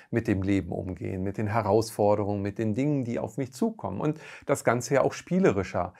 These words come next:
sehen, als eben zu verkrampften Ziel, äh, zu verfolgen. Und, äh, man will immer irgendwas erreichen, dann stellt sich natürlich die Frage, wer will da überhaupt was? Und, äh,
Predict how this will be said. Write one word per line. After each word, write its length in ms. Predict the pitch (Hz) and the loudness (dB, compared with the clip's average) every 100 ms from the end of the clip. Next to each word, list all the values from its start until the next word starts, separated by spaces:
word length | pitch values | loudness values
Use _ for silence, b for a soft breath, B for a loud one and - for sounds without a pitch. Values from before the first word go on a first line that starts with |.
| B - | B -6
sehen, 400 | 107 110 95 92 | 2 4 4 4
als 340 | - 107 - | 4 2 0
eben 200 | - 127 | -2 0
zu 80 | 117 | 0
verkrampften 720 | 110 117 - 117 135 - 131 | -2 -2 2 2 2 0 -2
Ziel, 520 | 113 - 160 165 151 143 B B | 0 0 6 10 10 8 B B
äh, 320 | - 117 117 117 | 0 2 2 2
zu 140 | - | -2
verfolgen. 840 | - 110 - 110 135 147 151 151 B B - | 0 2 6 6 8 6 4 2 B B -4
Und, 360 | 127 117 113 | 0 2 0
äh, 120 | 131 117 | -2 0
man 300 | 110 107 98 | 2 2 6
will 240 | 135 156 | 6 6
immer 260 | 139 131 - | 6 4 4
irgendwas 420 | 135 143 135 127 | 4 4 2 2
erreichen, 920 | 123 113 107 156 - 151 139 135 135 | 2 4 4 2 2 2 2 0 -2
dann 400 | 123 131 139 - | -2 -4 -4 -6
stellt 260 | - - 123 | -2 2 2
sich 80 | 127 | 2
natürlich 300 | 117 120 113 | -2 -4 -6
die 80 | 110 | -4
Frage, 360 | - 110 123 113 | 2 4 4 2
wer 160 | 107 | 4
will 140 | 135 202 | 6 6
da 120 | 143 | 4
überhaupt 420 | 101 92 101 - | 2 2 0 0
was? 320 | 110 139 - | -2 -2 -6
Und, 400 | - 117 113 110 | -8 -4 -4 -4
äh, 240 | 117 104 | -2 -2